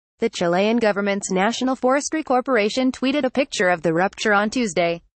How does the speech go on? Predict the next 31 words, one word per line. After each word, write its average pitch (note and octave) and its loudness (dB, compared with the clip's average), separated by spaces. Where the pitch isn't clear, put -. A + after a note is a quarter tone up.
Officials A3 -2
at F#3+ -2
the A3 -2
Torres A#3 2
del A3 2
Paine B3 0
National G#3+ 0
Park G#3+ 0
have G#3+ 0
said A3 2
the G3+ -4
cause A#3 0
of E3+ -2
the E3 2
rupture F#3 -2
of E3+ -2
the E3 -2
so-called F#3 -2
Gray A3+ 0
Glacier A#3+ 0
is F#3+ -2
unclear, G#3 0
although A#3+ 2
many B3 2
will G3+ -2
point B3+ 0
to A#3+ -2
the A3 0
Earth's F#3+ -2
ever-increasing G#3+ 0
temperature. G#3+ -4